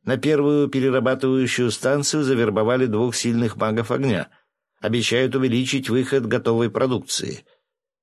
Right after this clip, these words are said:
«По новым разработкам что?» «Да говорю же, с Харитошей нет связи пока, а он передовик в этом вопросе».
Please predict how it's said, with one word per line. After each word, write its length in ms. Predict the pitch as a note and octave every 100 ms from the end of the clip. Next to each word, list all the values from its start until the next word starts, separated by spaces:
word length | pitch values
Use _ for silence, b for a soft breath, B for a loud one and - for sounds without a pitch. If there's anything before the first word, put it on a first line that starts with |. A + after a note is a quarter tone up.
| _ _
«По 120 | D#2+ F#2
новым 380 | G#2+ G2+ E2+
разработкам 800 | D#2+ F2 F2+ G#2 F#2 F#2+ - -
что?» 380 | - - - - - _ _ _ _ _ _ _ _ _
«Да 80 | D#3+
говорю 340 | D3+ F#3+ F#3
же, 160 | D3 G#2+
с 80 | -
Харитошей 520 | B2+ D3 D3+ D#3+ C#3+
нет 220 | C3+ C#3+
связи 360 | C3 C3 B2+ A2
пока, 440 | G#2+ G2+ F2 C#2+ - _ _
а 140 | -
он 140 | C#3 C#3+
передовик 560 | D3 D3 C#3 B2 C3
в 40 | A#2+
этом 280 | A#2+ G#2+ A2
вопросе». 520 | G#2+ F2 E2+ -